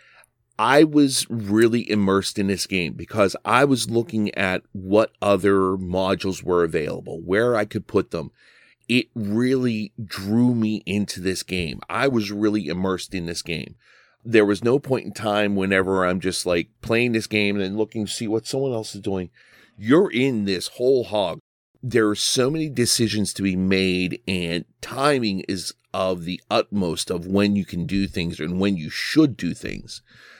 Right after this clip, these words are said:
Whenever you turn your rondel, that will activate certain modules. It will destroy certain modules. There's a lot going on in this that you really need to keep track of. So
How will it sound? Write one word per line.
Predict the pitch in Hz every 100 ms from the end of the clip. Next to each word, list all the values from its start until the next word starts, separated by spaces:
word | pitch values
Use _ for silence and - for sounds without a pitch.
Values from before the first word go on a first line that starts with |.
| - -
Whenever | 104 110 113
you | 120
turn | 113 135 123
your | 113
rondel, | 107 107 110 110 120 87
that | 85 101 101
will | 98 -
activate | 107 - 104 107 -
certain | - - 123 113
modules. | 101 104 107 104 90 - -
It | 76 82
will | 101 98 92 90 - - _
destroy | 98 - - 127 131
certain | 117 - 95 - 90
modules. | 80 65 - - - - _ - - _ -
There's | 117 131 113
a | 107
lot | 107 113 139 165 117
going | 123 120 101
on | 107 160 139
in | 85
this | 78 73 -
that | 92 85
you | 95
really | 90 101 117 127
need | 113 104
to | -
keep | 101 92
track | - 113 127 90
of. | 87
So | - 101